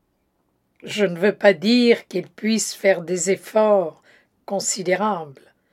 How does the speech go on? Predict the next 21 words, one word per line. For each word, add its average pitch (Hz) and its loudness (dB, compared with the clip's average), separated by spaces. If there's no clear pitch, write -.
mais 180 -6
il 175 -8
peut 277 6
se - -4
mouvoir. 160 -6
Il 196 -2
peut 233 -2
faire 269 4
des 196 2
petites - -6
choses 285 0
très 254 0
simples. 165 -8
Il 190 -2
peut, 240 8
par 202 4
exemple, 196 2
écrire, 185 -4
apprendre 190 -2
à 190 6
écrire, 220 -4